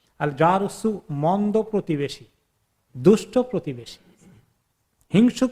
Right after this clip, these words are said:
প্রতিবেশী। ওয়াল মারআতু সু, খারাপ স্ত্রী, হয় তার চরিত্র খারাপ আছে, অথবা তার আচার ব্যবহারে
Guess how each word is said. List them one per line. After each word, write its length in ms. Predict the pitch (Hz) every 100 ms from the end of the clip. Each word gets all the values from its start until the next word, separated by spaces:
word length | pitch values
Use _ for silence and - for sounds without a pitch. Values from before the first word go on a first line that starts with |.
| -
প্রতিবেশী। 420 | 233 226 233 220 - _ _ _ _ _ _ _ _ _ _ _ _ _ _ _ _ _ 170
ওয়াল 160 | 180
মারআতু 560 | 180 226 233 208 208 196
সু, 560 | - 202 220 220 190 156 _ _ _ _ _ _ _
খারাপ 380 | - 180 180 185
স্ত্রী, 420 | 175 - 156 131 _ _ _ _ _ _ -
হয় 80 | 147
তার 160 | 151 -
চরিত্র 340 | 190 202 202
খারাপ 260 | 190 180 175
আছে, 280 | 175 - 208 _ _ _ _ _ _
অথবা 280 | 156 170 180
তার 220 | 180 180
আচার 280 | 156 - 160
ব্যবহারে 480 | 135 151 170 185